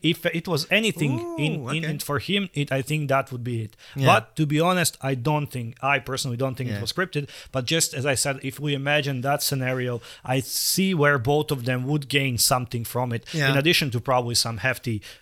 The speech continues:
Speaker 1: payment and stuff. But, uh, you know, something
Speaker 2: I, I
Speaker 1: in
Speaker 2: think it's, I think it's gone a little bit out. If that, if it was planned, I think it's gone out of their control a little bit. Like, I think at this point, Will's regretting the deal.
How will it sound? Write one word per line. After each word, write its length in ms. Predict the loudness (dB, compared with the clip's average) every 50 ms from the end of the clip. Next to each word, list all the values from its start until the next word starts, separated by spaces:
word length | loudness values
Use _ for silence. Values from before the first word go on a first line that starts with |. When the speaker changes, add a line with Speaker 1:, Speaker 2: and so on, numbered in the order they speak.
| _ _
Speaker 1:
payment 400 | 4 4 4 4 2 0 0 -2
and 100 | -2 -4
stuff. 380 | -2 0 2 0 0 0 -4 -12 -20 -20 -20 -18 -4
But, 340 | 0 0 0 0 0 -2 -2
uh, 320 | 0 0 0 -2 -2 -4 -4
you 80 | -4 -2
know, 160 | -2 0 0
something 500 | 2 2 2 2 2 0 -2 -4 -2 0
Speaker 2:
I, 40 | 0
I 40 | 0
Speaker 1:
in 40 | 2
Speaker 2:
think 160 | 2 0 0 0
it's, 220 | -4 -4 -4 -6
I 80 | -6 -4
think 160 | -4 -2 -2
it's 240 | -2 -2 -2 -6 -10
gone 220 | -6 -4 -4 -4
a 40 | -4
little 140 | -4 -6 -6
bit 200 | -6 -6 -8 -6
out. 240 | -6 -6 -6 -4 -6
If 120 | -6 0 2
that, 180 | 2 2 0
if 120 | -2 -4 -4
it 60 | -4
was 140 | -4 -4 -4
planned, 300 | -2 0 0 0 -2 -2
I 60 | -6 -8
think 100 | -6 -6
it's 120 | -6 -6
gone 160 | -4 -4 -4
out 140 | -4 -4 -4
of 60 | -6
their 80 | -8 -8
control 320 | -8 -10 -10 -10 -10 -10
a 60 | -8 -10
little 140 | -10 -10 -10
bit. 260 | -10 -12 -12 -12 -12
Like, 280 | -12 -12 -12 -14 -14 -10
I 80 | -6
think 140 | -4 -2 -2
at 40 | -2
this 100 | -2 -6 -6
point, 180 | -6 -8 -8
Will's 240 | -6 -6 -6 -6 -8
regretting 400 | -10 -8 -6 -6 -6 -4 -6 -8
the 80 | -10 -10
deal. 320 | -10 -10 -10 -10 -12 -12